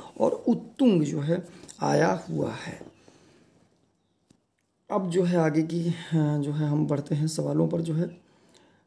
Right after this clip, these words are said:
धन संपत्ति, श्री समृद्धि रिद्धि, ये शब्द एक तरीके से मिला हुआ है। रिद्धि है, समृद्धि है और श्री है, संपत्ति, संपदा, संपन्नता।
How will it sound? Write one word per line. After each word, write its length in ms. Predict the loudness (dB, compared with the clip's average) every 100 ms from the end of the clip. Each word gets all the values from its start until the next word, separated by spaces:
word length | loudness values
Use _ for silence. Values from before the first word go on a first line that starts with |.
| -12
धन 400 | -10 -4 0 2
संपत्ति, 920 | 2 2 2 2 -2 -6 -6 -20 -20 -20 _ _ _ _ _ _ _ _ _ _ _ _ _ _ _ _ _ _
श्री 320 | -8 0 2
समृद्धि 500 | 2 4 4 2 0
रिद्धि, 440 | 0 -2 -4 -4 -6 -16 _ _ -6
ये 180 | 0 2
शब्द 220 | 2 2
एक 180 | 2 2
तरीके 260 | 0 0 0
से 140 | 0
मिला 220 | 2 4
हुआ 280 | 2 0 -2
है। 260 | -4 -8 -14 _ _ _ _ _ _ -6
रिद्धि 360 | -2 0 0 0
है, 160 | 0 0
समृद्धि 500 | 0 2 2 4 4
है 100 | 4
और 140 | 0
श्री 260 | -2 0 2
है, 80 |
संपत्ति, 460 | 2 -2 -2 -2 2
संपदा, 300 | 2 4 4
संपन्नता। 640 | 4 0 0 -2 -2 -6